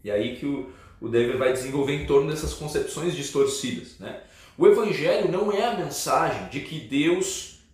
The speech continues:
tem um plano e um propósito maravilhoso para, para nós. O Evangelho é as boas novas de que Jesus morreu na cruz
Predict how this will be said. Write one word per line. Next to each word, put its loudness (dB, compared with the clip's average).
tem 0
um 2
plano 4
e 0
um 0
propósito 0
maravilhoso 0
para, -2
para 4
nós. -2
O 4
Evangelho 4
é 2
as -2
boas 2
novas -6
de -10
que -6
Jesus 2
morreu 4
na -4
cruz -8